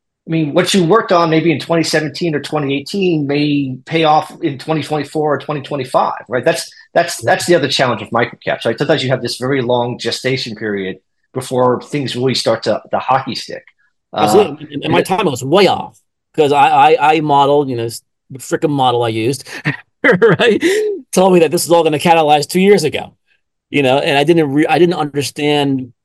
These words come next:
Speaker 2: n-, how important the funding was a part of the equation, right? And, and they got a little bit of funding and it didn't, and it didn't work out to how they, they didn't catalyze it the way I thought they would. So, yeah. And you end up,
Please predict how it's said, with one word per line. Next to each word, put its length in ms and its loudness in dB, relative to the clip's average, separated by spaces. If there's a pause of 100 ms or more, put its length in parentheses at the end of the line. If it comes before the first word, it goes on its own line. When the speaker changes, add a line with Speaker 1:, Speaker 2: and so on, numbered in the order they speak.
Speaker 2:
n-, 320 -8 (220)
how 220 0
important 400 0
the 80 -2
funding 440 -2
was 460 -10
a 80 -16
part 220 0
of 80 -2
the 100 -6
equation, 500 -6
right? 280 -6
And, 160 -12
and 360 -10 (280)
they 120 2
got 180 4
a 20 0
little 100 -2
bit 100 2
of 100 -2
funding 300 -2
and 120 -4
it 40 0
didn't, 220 -12 (100)
and 100 -8
it 80 -6
didn't 200 -6
work 220 -2
out 160 -2
to 120 -12
how 140 -6
they, 220 -6 (200)
they 140 -6
didn't 200 -4
catalyze 520 -4
it 60 -12
the 80 -12
way 100 -8
I 60 -8
thought 180 -10
they 80 -8
would. 260 -10 (680)
So, 480 0 (200)
yeah. 360 0 (180)
And 220 -4
you 100 -6
end 160 -2
up, 100 -2